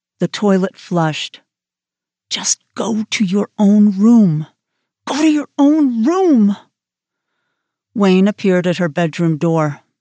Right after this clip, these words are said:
"I know you're up." He crawled on top of the blanket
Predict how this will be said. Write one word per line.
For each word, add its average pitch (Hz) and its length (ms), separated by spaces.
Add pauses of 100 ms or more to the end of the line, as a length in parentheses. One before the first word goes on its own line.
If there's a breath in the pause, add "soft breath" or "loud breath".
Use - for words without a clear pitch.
(460)
"I 147 80
know 151 240
you're 139 240
up." - 420 (600)
He 175 160
crawled 175 340
on 156 140
top 170 280
of 143 120
the 147 80
blanket 151 600